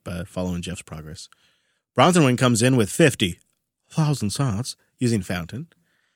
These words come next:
Uh, and, uh, they're gonna switch to Albion Cast-O-Matic. Nice! That's a great setup. Uh, they're passing on some sats. I wanna say thanks for turning them on to Tailscale.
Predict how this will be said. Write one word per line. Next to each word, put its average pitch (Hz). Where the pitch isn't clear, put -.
Uh, 107
and, 120
uh, 101
they're 156
gonna 196
switch -
to 113
Albion 127
Cast-O-Matic. 113
Nice! 175
That's 120
a 127
great 101
setup. 85
Uh, 92
they're 95
passing 123
on 127
some 110
sats. 131
I -
wanna 110
say 104
thanks 117
for 104
turning 110
them 104
on 101
to 90
Tailscale. 127